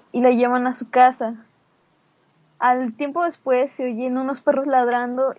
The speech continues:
y, el much-, y uno de los muchachos dice, "Se, se acaba de deslavar el,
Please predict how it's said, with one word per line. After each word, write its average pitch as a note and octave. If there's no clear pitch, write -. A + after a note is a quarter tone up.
y, C4
el C#4
much-, C#4+
y B3
uno C#4
de C#4+
los C#4+
muchachos C4+
dice, C4
"Se, B3
se C#4+
acaba C#4
de C#4+
deslavar A#3
el, A#3